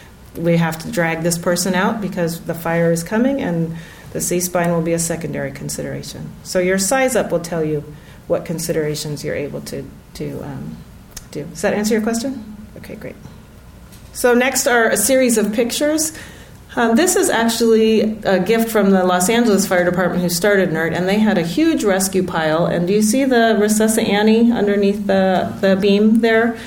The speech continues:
And so with just a very few people using the box cribbing and then the mechanical advantage, they're able to raise the heavy object and free a victim.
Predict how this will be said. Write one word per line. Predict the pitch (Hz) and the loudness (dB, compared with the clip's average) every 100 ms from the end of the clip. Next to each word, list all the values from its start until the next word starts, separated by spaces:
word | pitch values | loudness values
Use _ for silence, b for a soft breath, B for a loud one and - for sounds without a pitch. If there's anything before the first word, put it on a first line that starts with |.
| B | B
And | 202 208 | 0 2
so | 214 208 202 | 4 4 4
with | 202 202 | 2 0
just | 254 - | -2 0
a | |
very | 202 220 240 | 0 2 2
few | 254 233 226 | 0 0 -2
people | 220 226 185 170 | 0 0 2 2
using | 175 190 202 185 | 2 2 2 0
the | 165 | 0
box | 165 180 208 226 | -2 -2 -2 -2
cribbing | - 240 220 226 269 B B B | -4 0 2 4 2 B B B
and | 185 185 | -2 2
then | 185 | 2
the | 185 | 2
mechanical | 180 180 214 220 220 202 | 2 0 2 4 4 2
advantage, | 180 180 202 202 160 170 - - - - - - | 2 2 2 2 0 -2 -4 -8 -18 -20 -18 -2
they're | 190 190 | 0 4
able | 202 208 | 4 2
to | 202 190 | 2 0
raise | 190 196 202 196 | 4 4 4 0
the | |
heavy | 180 202 196 190 | 0 2 2 2
object | - 180 180 156 156 - B B B - | 0 -2 0 -2 -4 -10 B B B -2
and | 175 170 165 | 2 2 2
free | 170 196 185 185 | 2 4 4 2
a | - | 0
victim. | 170 165 - - | -2 -2 -6 -8